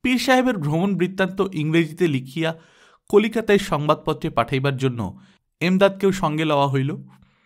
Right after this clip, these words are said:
নদীর সৌন্দর্য, নদী পাড়ের প্রাকৃতিক বৈচিত্র্য এমদাদের কাছে বেশ লাগিল।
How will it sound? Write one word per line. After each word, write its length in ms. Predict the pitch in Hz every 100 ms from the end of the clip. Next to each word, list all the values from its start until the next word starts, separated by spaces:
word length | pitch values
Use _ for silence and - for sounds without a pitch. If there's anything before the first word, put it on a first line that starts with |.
| _ _ _ _ -
নদীর 260 | 156 185 226
সৌন্দর্য, 760 | 190 180 165 170 143 156 160 - _
নদী 220 | 135 131 135
পাড়ের 280 | 143 143
প্রাকৃতিক 580 | 143 143 104 131 151 131
বৈচিত্র্য 680 | 127 131 143 135 - 95 92 _ _ _ _ -
এমদাদের 400 | 202 208 202 202
কাছে 260 | 175 -
বেশ 400 | 147 131 135 -
লাগিল। 340 | 98 87 85